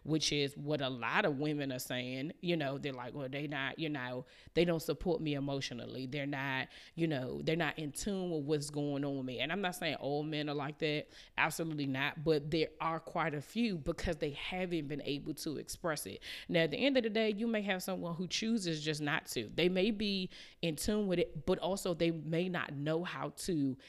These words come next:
express whatever it is they're feeling, right? And so I think that as we're going through life, whether you're dating somebody, whether you're in a marriage, whether you're raising a son,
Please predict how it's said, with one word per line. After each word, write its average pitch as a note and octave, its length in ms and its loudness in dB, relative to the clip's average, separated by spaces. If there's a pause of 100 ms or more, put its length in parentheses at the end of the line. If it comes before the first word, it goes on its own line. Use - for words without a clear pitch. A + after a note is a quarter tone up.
(160)
express - 800 0
whatever C#3+ 480 0
it C#3 100 0
is C#3 220 2
they're B2+ 180 -2
feeling, A#2 560 -2
right? B2 300 2 (280)
And D3+ 160 0
so C#3 320 0
I D3 100 0
think D#3+ 340 -4
that C#3 300 2 (880)
as D#3 420 4
we're D3+ 240 0
going D3 460 0
through E3 220 0
life, D#3 440 2
whether C#3+ 280 0
you're C3+ 440 -2
dating D3+ 380 2
somebody, D3 680 2
whether C3 240 -2
you're C3 160 -2
in B2+ 160 -4
a A#2+ 80 -6
marriage, D3 500 0
whether C#3 220 -4
you're C3 200 -2
raising C#3 440 -2
a C3+ 80 -2
son, D3 400 -2